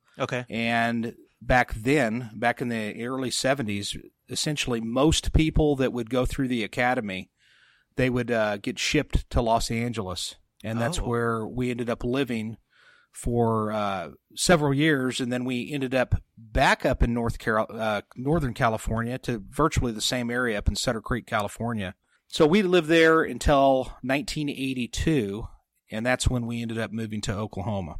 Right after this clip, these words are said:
Speaker 1: To Oka-, okay. So that's, that's the connection to Oklahoma. What, um, I know you have one brother at least. Do you have any more siblings, or is it just the two of you?
Speaker 2: Nope,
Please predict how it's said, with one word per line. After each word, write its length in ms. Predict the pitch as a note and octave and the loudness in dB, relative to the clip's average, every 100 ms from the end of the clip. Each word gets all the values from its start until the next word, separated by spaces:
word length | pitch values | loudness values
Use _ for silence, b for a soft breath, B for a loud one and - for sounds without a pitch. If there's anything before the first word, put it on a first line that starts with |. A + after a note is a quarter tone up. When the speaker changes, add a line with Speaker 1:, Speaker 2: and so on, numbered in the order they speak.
| - | -12
Speaker 1:
To 100 | A2+ | -10
Oka-, 200 | A2+ - | -12 -12
okay. 180 | G#2+ G#2+ - b b b b b - | -14 -16 -18 b b b b b -12
So 160 | - | -6
that's, 400 | A#2 C3 C3+ - | 0 0 2 -2
that's 280 | - B2+ B2 | -2 -4 -2
the 80 | - | -4
connection 400 | C3 A#2+ G#2+ A#2+ | -4 -6 -6 -8
to 80 | G#2+ | -8
Oklahoma. 440 | A2 G#2+ A2 G#2+ B B B | -10 -10 -10 -12 B B B
What, 400 | - D3+ G3+ A3+ | -2 2 2 0
um, 460 | G3 E3+ D#3 C#3 C3+ _ _ _ _ | -2 -2 -2 -6 -10 _ _ _ _
I 60 | E3 | -4
know 80 | G3 | -2
you 80 | A#3+ | -2
have 120 | D3 | -2
one 240 | D3 F3 | 0 0
brother 300 | D3 C3+ B2+ | 2 2 0
at 100 | B2 | -2
least. 320 | C#3 C#3 - | -4 -6 -8
Do 80 | - | -6
you 100 | D3 | -4
have 100 | D#3+ | -2
any 100 | D#3 | -2
more 180 | D3+ C3 | -4 -4
siblings, 400 | D#3+ A3 A#3 G#3 | -4 -6 -6 -4
or 60 | D3+ | -2
is 80 | C3 | -2
it 60 | |
just 200 | B2+ C3 | -4 -6
the 80 | B2+ | -6
two 200 | - B2 | -6 -4
of 80 | G#2 | -4
you? 160 | G#2 A#2 b b b _ _ _ _ _ _ - | -6 -8 b b b _ _ _ _ _ _ -6
Speaker 2:
Nope, 360 | D3+ F3+ G#3 | 2 6 6